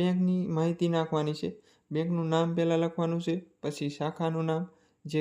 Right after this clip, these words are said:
ગામમાં અથવા તાલુકામાં શાખા હોય એ અહીંયા લખવાનું છે. બેંકની ચોપડીમાં બધી જ માહિતી આપેલી હશે. આઈ એફ સી કોડ પણ આપેલો હશે અને બેંક એકાઉન્ટ નંબર આપેલો હશે.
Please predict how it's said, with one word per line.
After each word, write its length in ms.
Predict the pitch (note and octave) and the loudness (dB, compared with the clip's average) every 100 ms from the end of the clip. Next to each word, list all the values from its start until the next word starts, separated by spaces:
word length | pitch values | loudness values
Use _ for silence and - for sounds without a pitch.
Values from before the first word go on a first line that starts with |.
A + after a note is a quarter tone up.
| D3+ | 2
ગામમાં 460 | D#3 D#3 D#3 D#3 D#3 | 2 2 0 0 0
અથવા 260 | D#3 D3+ D3 | 0 -4 -2
તાલુકામાં 680 | D3+ D#3 D3+ D3+ D3+ D3 D3+ | -2 -2 -2 -2 -4 -4 -4
શાખા 340 | D3+ D3+ D#3 D#3+ | -4 -4 -2 0
હોય 160 | E3+ G3 - _ _ | 0 -2 -12 _ _
એ 80 | E3 E3 | -6 -2
અહીંયા 320 | E3 E3 D#3+ | 0 2 2
લખવાનું 380 | D#3 E3 D#3+ D#3+ | 0 -2 -2 -4
છે. 100 | E3 F3+ - _ _ _ _ _ - | -6 -6 -12 _ _ _ _ _ -4
બેંકની 360 | D#3 E3 E3 D#3 | -2 0 -2 0
ચોપડીમાં 420 | D#3+ E3 D#3+ D3+ | 0 2 0 2
બધી 280 | D#3 D#3 E3 | 0 0 -2
જ 60 | D#3+ | 0
માહિતી 340 | D#3+ D#3+ D#3+ D#3+ | 2 0 0 0
આપેલી 340 | D#3+ D#3+ D#3+ D#3+ | 0 0 0 -2
હશે. 180 | D#3+ E3 - | -2 -4 -4
આઈ 140 | D#3 D#3 | 0 0
એફ 80 | D3+ | 0
સી 120 | E3 D#3+ | -4 2
કોડ 160 | D#3+ D#3 | 2 2
પણ 140 | D#3 D#3 | -2 -2
આપેલો 320 | D#3 D#3 D#3 | -2 0 0
હશે 160 | D#3 E3 | 0 -2
અને 120 | D#3 | -2
બેંક 180 | D#3 D#3 E3 | -2 -4 -6
એકાઉન્ટ 320 | E3 D#3 D#3 D#3 | -2 0 0 -2
નંબર 280 | D#3 D#3 E3 - D#3+ | 2 2 0 -6 -6
આપેલો 300 | E3+ D3 C#3+ | -2 0 2
હશે. 180 | C#3+ | 0